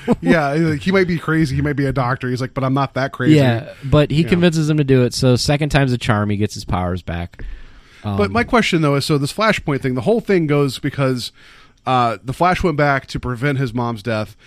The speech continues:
Speaker 1: And because of this, because he stopped Reverse Flash, somehow timey-wimey, wibbly-wobbly, whatever, 'cause Speed Force is just another way to, to Time Lord it up here, kinda. Um, the Reverse Flash is now out of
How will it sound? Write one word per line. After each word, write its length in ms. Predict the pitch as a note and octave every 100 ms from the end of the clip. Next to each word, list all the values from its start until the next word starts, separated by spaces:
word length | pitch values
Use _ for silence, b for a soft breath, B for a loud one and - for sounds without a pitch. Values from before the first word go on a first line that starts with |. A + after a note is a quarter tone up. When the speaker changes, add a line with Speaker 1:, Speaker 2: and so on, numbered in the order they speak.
| b b
Speaker 1:
And 140 | - C3+
because 400 | C3+ - G#3+ F3
of 80 | C#3+
this, 200 | C3 -
because 260 | C3+ B2+
he 60 | B2
stopped 480 | - C#3 C#3 - - - -
Reverse 440 | C3 A#2+ C#3 C#3+
Flash, 600 | - A#2+ G#2 G#2 - - b b b b b b
somehow 800 | - - F#3+ F3 F3 E3 D3+ C3+ - -
timey-wimey, 600 | D#3 E3 D#3 C#3+ D3 C#3
wibbly-wobbly, 640 | C3+ C3+ C3+ C3 A#2+ B2 A#2+
whatever, 480 | A#2 A2+ A2+ A2+ G#2+
'cause 320 | - B2 G#2+ - b
Speed 320 | - - F#3
Force 340 | D#3+ D#3+ D3+ -
is 80 | A#2+
just 200 | C3+ -
another 260 | C3 C3
way 200 | B2 B2
to, 240 | A#2 A2+ G#2
to 280 | - A#2 G#2 - _
Time 280 | - C#3 B2
Lord 160 | B2+ A#2
it 100 | G#2+
up 140 | G#2
here, 160 | G#2+ F#2+
kinda. 420 | G#2+ G2+ G#2 G2+ b b b b b
Um, 260 | B2+ B2 A#2+
the 80 | B2+
Reverse 320 | A#2+ F#3+ G3+
Flash 320 | E3 C#3 -
is 60 | B2
now 240 | C3+ A#2+ -
out 240 | C3 C#3 - -
of 460 | B2+ A#2 G#2 -